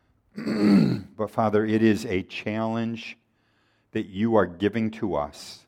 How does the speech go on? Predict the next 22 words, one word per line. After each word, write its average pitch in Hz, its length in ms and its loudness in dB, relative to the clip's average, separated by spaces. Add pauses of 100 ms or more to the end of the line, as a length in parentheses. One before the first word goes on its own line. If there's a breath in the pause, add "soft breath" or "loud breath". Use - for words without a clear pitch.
(760)
and 90 120 -6
we're 90 220 -2
asking, 101 500 -8
Father, 78 480 -12 (760)
that - 140 6
ahead 135 440 4
of 113 120 0
time 78 460 -10 (400)
we 113 160 2
would 101 220 4
sign 139 460 -2
on 135 160 0
the 127 100 0
dotted 107 400 2
line 92 420 -4
our 95 160 -4
name 95 380 -6
and 85 100 -10
say, 78 480 -6 (160)
"Yes, 92 800 -6 (280)
Lord. 73 580 -16 (1300)
Yes, 95 760 -6